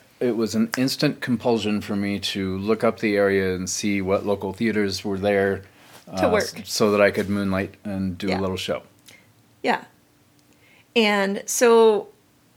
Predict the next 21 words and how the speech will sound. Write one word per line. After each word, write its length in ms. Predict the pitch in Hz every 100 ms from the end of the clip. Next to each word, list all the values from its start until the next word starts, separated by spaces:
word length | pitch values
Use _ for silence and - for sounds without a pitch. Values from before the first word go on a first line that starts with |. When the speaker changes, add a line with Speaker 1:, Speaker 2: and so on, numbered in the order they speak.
| -
Speaker 2:
I 80 | 185
thought 180 | 254 202
this 160 | 220
would 80 | 226
be 100 | 185
a 20 |
great 200 | 185 196 -
topic 400 | 240 - - -
because, 640 | - 233 185 190 - - -
well, 240 | 208 208 202
I 80 |
mean, 160 | 202 202
it 80 | 190
was, 380 | 190 190 - -
it 40 |
was 100 | 202
a 60 | 190
topic 360 | - 190 - -
before 320 | 202 - 226
this 200 | 185 -
happened, 500 | 247 226 - 185